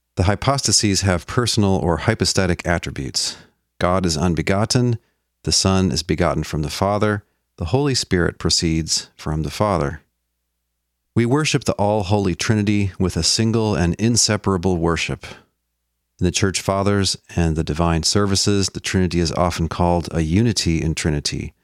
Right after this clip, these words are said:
a trihypostatical unity. In most cases, prayers addressed to one person of the Holy Trinity end with a glorification or doxology to all three persons.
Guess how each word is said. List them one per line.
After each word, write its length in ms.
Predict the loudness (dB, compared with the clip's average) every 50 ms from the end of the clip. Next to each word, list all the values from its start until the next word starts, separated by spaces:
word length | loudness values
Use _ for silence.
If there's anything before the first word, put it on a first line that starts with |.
| _ _ _ _ _ _ -4
a 160 | -2 -2 -2
trihypostatical 1200 | -2 -2 -2 0 0 0 0 0 0 0 0 0 0 0 0 0 2 2 0 0 2 2 2 2
unity. 600 | 2 4 4 2 2 0 -2 -4 -8 -10 -12 -18 _ _ _ _ _ _ _ _ _ _ _ _ _
In 140 | -6 -2 0
most 260 | 2 2 2 0 -2
cases, 560 | 0 0 0 0 2 0 0 0 0 -2 -4 -6 _
prayers 360 | -2 0 2 2 2 2 0
addressed 380 | 0 0 0 0 2 0 0 -2
to 60 | -2 -2
one 240 | 0 2 0 0
person 480 | 0 0 0 0 0 0 0 0 0 0
of 120 | -2 -4
the 80 | -4 -2
Holy 260 | 0 0 2 2 0
Trinity 460 | -2 -2 0 0 2 2 0 0 -2 0
end 320 | 0 2 2 2 2 2
with 180 | 2 0 0 0
a 60 | -2
glorification 920 | 0 0 2 2 2 0 0 -2 -2 0 0 0 2 2 0 0 0 0 0
or 160 | -2 -2 0
doxology 760 | 0 2 2 2 2 0 0 2 2 2 2 2 0 -2 -2 -2
to 180 | -4 -4 -4
all 260 | -2 0 0 0 0
three 300 | 0 -2 -2 -2 0 0
persons. 720 | 0 0 0 0 0 0 0 0 0 0 0 0 -2 -4